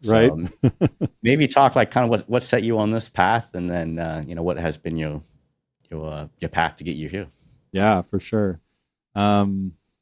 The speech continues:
Speaker 2: well, as with all good things in my life, uh, it started with a book.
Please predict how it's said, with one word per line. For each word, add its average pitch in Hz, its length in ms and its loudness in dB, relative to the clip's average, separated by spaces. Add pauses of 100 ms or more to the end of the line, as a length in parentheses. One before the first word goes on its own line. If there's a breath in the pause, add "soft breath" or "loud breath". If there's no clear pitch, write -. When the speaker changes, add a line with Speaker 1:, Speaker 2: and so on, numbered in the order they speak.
(500)
Speaker 2:
well, 110 380 4 (100)
as 117 220 2
with 120 200 2
all 110 120 6
good 104 240 2
things 98 240 -2
in 90 120 -2
my 92 160 0
life, 90 320 0 (200)
uh, 92 220 -4
it 95 140 -10
started 98 320 0
with 98 160 -4
a 92 40 0
book. 92 400 0